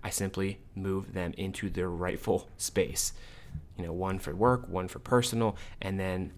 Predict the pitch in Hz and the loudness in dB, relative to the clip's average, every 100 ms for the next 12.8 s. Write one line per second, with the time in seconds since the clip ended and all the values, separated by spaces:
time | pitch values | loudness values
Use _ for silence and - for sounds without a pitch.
0 | - 90 90 87 - 87 85 78 71 53 | -6 -4 -2 -2 -2 -2 -2 -4 -4 -6
1 | - 101 - 101 - 156 120 107 98 90 | -4 -2 0 0 8 8 10 6 6 2
2 | 92 90 85 85 80 - - 98 90 85 | 2 2 0 -2 -2 -2 -2 -2 0 0
3 | 90 85 92 87 95 117 117 123 110 95 | 0 0 0 0 2 4 4 2 2 2
4 | 92 92 - - - - - - 120 123 | 2 -2 -4 -12 -18 -18 -4 4 6 6
5 | 98 - - - - - - - 95 92 | 4 2 -6 -18 -20 -18 -8 -2 0 0
6 | 95 87 - 107 98 104 101 101 - - | 2 2 4 4 6 6 4 4 0 -6
7 | - - 92 85 98 92 90 87 85 - | -16 -8 -4 -2 0 0 0 -2 -6 -4
8 | 82 82 92 127 139 135 131 - - - | -4 -2 2 4 6 6 4 -2 -14 -10
9 | 92 90 90 95 98 95 90 90 98 - | -6 -4 -4 0 2 2 0 -2 -6 -2
10 | 98 101 95 95 120 127 127 127 120 87 | 0 0 -2 0 6 6 6 4 4 0
11 | 85 - 87 - 107 107 104 104 104 104 | -4 -4 -6 0 2 4 4 2 4 2
12 | 95 - 69 104 104 104 101 | 0 -4 -4 2 2 4 2